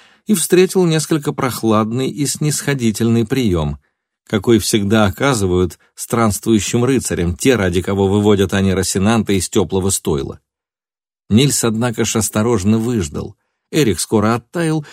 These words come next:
и между ними установилась былая доверчивость.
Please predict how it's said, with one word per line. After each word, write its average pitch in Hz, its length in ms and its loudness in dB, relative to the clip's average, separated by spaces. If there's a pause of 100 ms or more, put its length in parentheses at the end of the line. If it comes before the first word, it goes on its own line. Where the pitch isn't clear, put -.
(140)
и 170 80 -2
между 165 280 4
ними 180 200 2
установилась 131 720 0
былая 101 440 2
доверчивость. 80 920 -4